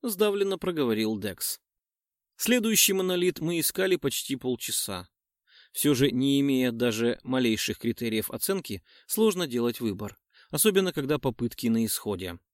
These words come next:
«Может, этот?» — спросил Декс, указав на пятиметровый обелиск, который отличался от большинства собратьев разве что толщиной. Был вдвое толще процентов семидесяти окружающих нас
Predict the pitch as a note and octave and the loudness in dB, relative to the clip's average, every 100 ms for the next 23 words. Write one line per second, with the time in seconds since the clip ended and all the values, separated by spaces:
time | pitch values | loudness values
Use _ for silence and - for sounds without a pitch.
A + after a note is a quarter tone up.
0 | _ _ _ _ _ _ _ _ _ _ | _ _ _ _ _ _ _ _ _ _
1 | _ - G3 F#3+ F#3+ - A3 D#3+ - _ | _ 0 4 6 4 4 0 0 -4 _
2 | _ _ _ - - B2 - A#2 G#2 F#3+ | _ _ _ -14 -2 -2 0 0 0 0
3 | - - _ - E3+ F#3+ A3 - D#3+ E3+ | -2 -8 _ -8 0 2 2 0 -2 -2
4 | D3 C#3 B2+ B2+ A2+ G#2+ G#2 G#2+ C#3+ G3+ | -4 -4 -2 0 -2 -2 -4 -4 -4 -4
5 | - _ _ - F#3 A#3+ A3 F3 D3 D#3+ | -8 _ _ -4 -2 2 2 2 0 -2
6 | - F3+ - - A2+ B2 - B2 - A2+ | 0 0 0 -4 -2 -2 -2 -2 -4 -2
7 | - G#2+ D#3 F#3 E3+ - _ - - F#3 | -2 -2 -2 -2 -4 -4 _ -12 -2 -2
8 | D#3 E3 - D#3+ - B2+ - B2 A#2 G2+ | 0 -2 0 -2 -2 -2 -2 -2 -2 -2
9 | F#2+ _ _ _ _ _ - G#2+ C#3+ C#3 | -8 _ _ _ _ _ -4 4 4 4
10 | _ - A2+ B2 C3+ C#3+ A2+ - D#3+ F3 | _ -6 -2 2 4 4 4 2 -2 0
11 | - - A#2 G#2+ - C3+ B2+ - - - | 0 -2 -4 -4 -2 -2 -4 -6 -6 0
12 | C3 D#3 C#3+ - - A2+ A2+ A2 G#2 D3+ | 0 0 -2 -4 -4 -6 -6 -6 -2 -2
13 | C#3+ A#2+ A#2 B2+ - | -2 -4 -2 -4 -4